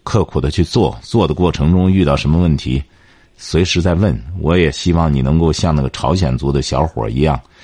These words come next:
在韩国打工的那个小伙儿，他才是小学文化。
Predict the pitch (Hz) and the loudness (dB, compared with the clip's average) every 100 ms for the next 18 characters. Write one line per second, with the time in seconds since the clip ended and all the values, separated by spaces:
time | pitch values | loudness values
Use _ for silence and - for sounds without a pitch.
0 | - _ - 90 82 82 85 85 71 65 | -20 _ -4 -2 0 0 0 0 -2 0
1 | 87 85 71 67 60 65 - 53 - 101 | 2 2 0 -2 -4 -4 -6 -8 -2 0
2 | 98 90 82 - 60 53 73 90 76 62 | 0 0 -2 -2 -6 -4 0 2 2 -2
3 | - | -6